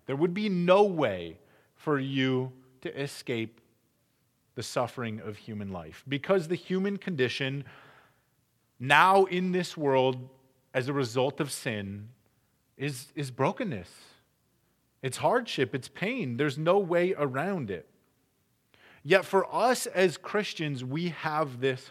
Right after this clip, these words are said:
hope that glory and honor and eternal life are on the other side of the suffering. I don't know how the materialists do it. I don't know how the evolutionists do it. I don't know how the atheists do it.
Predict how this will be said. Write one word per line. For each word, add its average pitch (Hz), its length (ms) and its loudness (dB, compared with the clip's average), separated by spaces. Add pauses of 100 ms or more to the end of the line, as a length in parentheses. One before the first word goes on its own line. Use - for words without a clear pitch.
hope 101 380 -4 (1400)
that 135 200 0
glory 165 520 0
and 131 200 -6
honor 117 560 -4
and 113 320 -6
eternal 117 560 -6
life 101 420 -4
are 104 240 -4
on 107 320 -6
the 107 220 -12
other 104 340 -6
side 87 680 -6 (800)
of 98 160 -6
the 95 80 -8
suffering. 78 480 -12 (680)
I 147 100 8
don't 208 100 4
know 190 100 6
how 165 260 4
the 143 120 -2
materialists 139 840 0
do 107 300 -4
it. 85 140 -8
I 120 120 4
don't 170 80 0
know 170 100 2
how 156 320 6
the 139 180 2
evolutionists 131 760 -4
do 113 180 -2
it. 95 80 -4
I 101 100 2
don't 160 120 4
know 160 80 4
how 156 160 0
the 135 200 -2
atheists 135 500 -4
do 107 220 -4
it. 78 140 -10